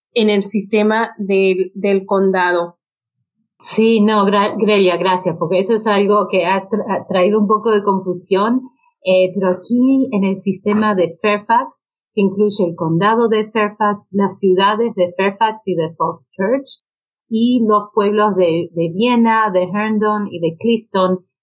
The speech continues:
Speaker 2: estamos todos incorporados aquí en el sistema de Fairfax y las vacunas vienen aquí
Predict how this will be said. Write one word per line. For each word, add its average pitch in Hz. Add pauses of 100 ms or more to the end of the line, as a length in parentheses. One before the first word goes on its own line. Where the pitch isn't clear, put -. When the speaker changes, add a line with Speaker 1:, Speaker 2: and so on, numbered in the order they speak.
(100)
Speaker 2:
estamos 226 (140)
todos 285
incorporados 202
aquí 185
en 214
el 208
sistema 190
de 165
Fairfax 190
y 190
las 165
vacunas 185
vienen 180
aquí 190